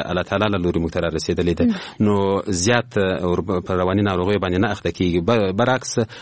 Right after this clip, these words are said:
Speaker 1: هغه څوک چې له اسلامه خارج دي، په هغوی کې، م، دغه پیښې زیاتې لیدل کیږي. او بل ده وویلو چې، م، د دوی د یو دوست دوه، م، لور-،
Speaker 2: لورګانې
Speaker 1: لورګانې
Speaker 2: دي
Speaker 1: دي.
Speaker 2: و،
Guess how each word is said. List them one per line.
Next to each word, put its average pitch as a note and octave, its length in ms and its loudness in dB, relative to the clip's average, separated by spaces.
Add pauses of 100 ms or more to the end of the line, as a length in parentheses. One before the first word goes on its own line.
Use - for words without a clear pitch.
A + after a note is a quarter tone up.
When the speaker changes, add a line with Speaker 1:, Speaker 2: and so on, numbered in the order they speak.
Speaker 1:
هغه A#2 260 2
څوک A#2 200 0 (100)
چې G2 220 2
له F#2 60 0
اسلامه G#2+ 360 0
خارج B2 320 0
دي، B2+ 60 0
په A2+ 120 0
هغوی A2+ 140 0
کې، B2 320 0
م، F2 300 0
دغه F#2+ 200 0
پیښې F2+ 280 -2
زیاتې E2+ 260 0
لیدل D#2+ 160 -2
کیږي. E2 360 -2 (480)
او G2+ 80 4
بل A#2 180 2
ده B2+ 100 0
وویلو B2+ 300 2
چې، G2+ 360 0
م، F#2 440 2
د F2 100 -2
دوی G2 180 0
د F#2 60 0
یو F2+ 120 2
دوست G2 300 0
دوه، G2 220 0
م، E2 500 -2 (340)
لور-، A3+ 180 2
Speaker 2:
لورګانې - 420 2
Speaker 1:
لورګانې D#4 180 4
Speaker 2:
دي D4 100 0
Speaker 1:
دي. A#3+ 160 0
Speaker 2:
و، G#3 140 2